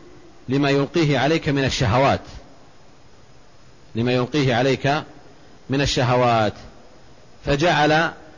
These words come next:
مدافعتك له في الشهوات من باب الهداية، وجعل مدافعتك له في الشبهات من باب اليقين،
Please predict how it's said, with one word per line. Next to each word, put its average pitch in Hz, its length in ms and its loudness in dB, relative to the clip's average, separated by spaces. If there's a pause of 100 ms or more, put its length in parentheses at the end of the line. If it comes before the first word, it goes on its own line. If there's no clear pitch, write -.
(480)
مدافعتك 151 800 2
له 139 500 2 (140)
في 151 60 -2
الشهوات 151 640 2 (480)
من 139 160 0
باب 160 220 2
الهداية، 117 580 0 (800)
وجعل 151 640 2 (600)
مدافعتك 151 800 0
له 135 480 2 (520)
في - 60 0
الشبهات 147 640 0
من 131 160 0
باب 165 200 2
اليقين، 123 540 0